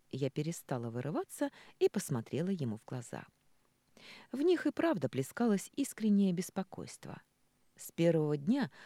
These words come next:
мы неплохо с ним ладили. И, несмотря на мою внешность, он не считал зазорным со мной дружить и при возможности помогал. Он очень хороший парень.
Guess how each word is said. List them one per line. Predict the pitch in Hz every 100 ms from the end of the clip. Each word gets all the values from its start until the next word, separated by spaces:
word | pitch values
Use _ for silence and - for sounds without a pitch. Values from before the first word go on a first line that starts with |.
| -
мы | 330 330
неплохо | 262 277 269 220
с | -
ним | 226
ладили. | 190 117 - 57 - _ _ _ _ -
И, | 131
несмотря | 135 - 131 139 175
на | 156
мою | 139 135
внешность, | 127 226 349 - 117 - - - - -
он | 311 302
не | 285
считал | - 294 - 302 160
зазорным | 139 135 143 247 165 120
со | - 135
мной | 147 139
дружить | 175 220 180 117 - - _ _ _
и | 135
при | 135
возможности | 131 127 - 135 226 151 - -
помогал. | - 135 156 117 107 - - _ _ _ _
Он | - 339
очень | 339 - -
хороший | - 120 123 - 156
парень. | - 143 -